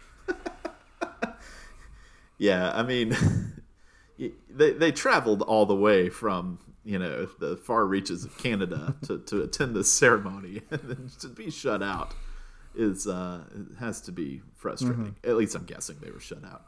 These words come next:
Speaker 2: Um, no, uh, so, uh, did you notice,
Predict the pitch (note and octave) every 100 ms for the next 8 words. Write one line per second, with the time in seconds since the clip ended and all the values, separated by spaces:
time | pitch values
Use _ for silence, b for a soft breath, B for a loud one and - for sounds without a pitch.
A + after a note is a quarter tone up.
0 | b b b b - G#2+ F#2 F2+ b b
1 | b b b b - - B B B F#3+
2 | F#3 D#3 E3 D#3+ D3+ C#3 - G3 F3 E3
3 | D#3 C#3+ E3+ D#4 C4 D3+ C#3 C4 A#3+ -
4 | -